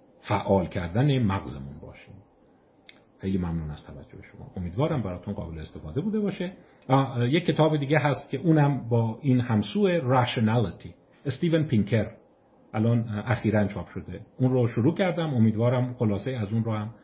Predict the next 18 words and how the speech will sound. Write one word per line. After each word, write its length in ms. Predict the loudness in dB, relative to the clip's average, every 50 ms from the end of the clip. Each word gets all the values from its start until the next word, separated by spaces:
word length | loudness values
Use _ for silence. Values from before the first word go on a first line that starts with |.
| _ _ _
تو 80 | -8 -6
هفته‌های 420 | -6 -6 -6 -4 -4 -2 -2 -2
آینده 420 | -2 -4 -6 -6 -6 -6 -6 -6
خدمتتون 420 | -6 -8 -8 -8 -8 -8 -8 -4 -2
بگم. 300 | 0 0 0 0 -2 -4 -6 -12 -20 -20 -20 _ _
این 160 | 2 4 4 4
کتاب 460 | 4 2 0 2 2 2 2 2 2
دانیل 360 | 4 4 6 6 6 4 2
دنت 380 | 2 2 2 4 2 2 0 -2
هم 220 | -4 -2 -2 -2 -4 -8 -16 _ _ -4
به 80 | 0 2
نظرم 380 | 2 2 2 0 0 -2 -2
کتاب 360 | -4 -6 -6 -6 -4 -4 -4
جالبیه 640 | -6 -6 -6 -4 -4 -4 -2 -2 -2 -2 -2 -2 -4 -6 -14 -20 -20 _ _ _ -2
و 40 | 0
اون 300 | 0 2 4 4 4 4
کتاب 380 | 4 2 0 0 2 0 2 2 2 0 0 -2 -6 -12 -20 _ -4
کورتسبان، 800 | 0 0 0 0 0 -4 -8 -2 4 6 6 6 6 4 0